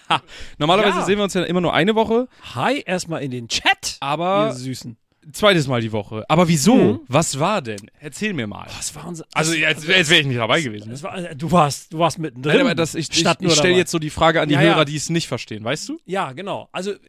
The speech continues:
Speaker 2: also richtig, ja, okay. <laughs> Ist egal. Nein, es war,
Speaker 1: verstehst.
Speaker 2: ja, es war richtig, es war, wir, unser allererster Kochstream.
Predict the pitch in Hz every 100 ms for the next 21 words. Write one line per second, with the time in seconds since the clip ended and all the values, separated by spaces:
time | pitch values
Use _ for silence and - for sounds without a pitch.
0 | _ 160 165 156 190 175 - 156 123 131
1 | - 107 - - - - _ - - -
2 | 123 110 - 220 - - 240 359 294 208
3 | 190 - - - - 214 339 359 170 -
4 | 202 214 240 247 190 190 - 202 - 208
5 | - - 226 202 - 220 277 302 196 208
6 | 240 - 226 - - - 170 147